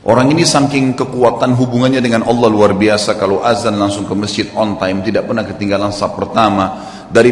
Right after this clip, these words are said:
pakaiannya sudah penampilannya sangat dekat dengan Allah, kalau ngomongnya selalu cuma ayat Al-Quran, nasihat, hadis Nabi Sallallahu Alaihi Wasallam. Hidupnya sehari-hari begitu, kalau bekerja mencari yang halal, pokoknya sudah di jalan Allah Subhanahu Wa Taala.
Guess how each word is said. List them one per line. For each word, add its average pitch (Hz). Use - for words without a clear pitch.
pakaiannya 113
sudah 104
penampilannya 107
sangat 101
dekat 101
dengan 98
Allah, 101
kalau 113
ngomongnya 113
selalu 117
cuma 110
ayat 107
Al-Quran, 107
nasihat, 101
hadis 107
Nabi 110
Sallallahu 104
Alaihi 98
Wasallam. 110
Hidupnya 196
sehari-hari 170
begitu, 113
kalau 156
bekerja 127
mencari 101
yang 92
halal, 107
pokoknya 196
sudah 175
di 147
jalan 170
Allah 143
Subhanahu 95
Wa -
Taala. 67